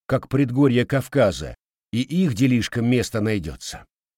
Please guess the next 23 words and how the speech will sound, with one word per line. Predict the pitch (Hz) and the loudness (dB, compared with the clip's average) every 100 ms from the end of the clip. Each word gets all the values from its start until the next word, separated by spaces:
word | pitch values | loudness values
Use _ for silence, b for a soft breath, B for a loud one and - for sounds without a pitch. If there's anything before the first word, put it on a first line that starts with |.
| _ _ _ _ _ _ _ _ - | _ _ _ _ _ _ _ _ -10
В | 120 | -2
общем, | 226 185 - 196 | -2 -2 0 0
как | 202 185 | 0 0
говорится, | 127 170 175 180 - 156 151 | 0 0 2 0 -2 -2 -2
каждой | - 185 147 151 | 2 2 2 0
твари | 147 131 156 143 | 0 2 2 2
по | - 135 | 0 -4
паре. | - 90 67 - _ _ _ _ _ _ _ | -4 -6 -8 -18 _ _ _ _ _ _ _
И | 107 | -4
со | 107 135 | -2 0
всей | 113 - 127 123 | -2 0 0 0
этой | 117 - 107 | -2 -2 0
нечистью | 127 156 104 - - 64 - _ _ _ | 0 0 -4 -8 -10 -14 -16 _ _ _
приходилось | - 104 113 117 165 151 | -6 -4 -2 0 2 0
бороться | 104 127 143 143 - 127 | 2 2 2 0 0 -2
именно | - 127 156 151 151 139 | 0 0 2 2 0 -2
казакам. | - 95 107 - 82 53 - _ _ _ | -4 -6 -8 -8 -10 -10 -18 _ _ _
Ведь | - 85 117 - | -10 -4 -4 -2
по | 123 | 0
уложению | 120 123 120 104 143 123 117 117 | 0 2 2 4 4 4 2 0
о | 104 | -2
казачьем | 113 98 123 - 110 104 | -2 2 0 0 -4 -2
воинстве | 139 151 110 - - 87 65 | 0 0 0 -4 -6 -8 -8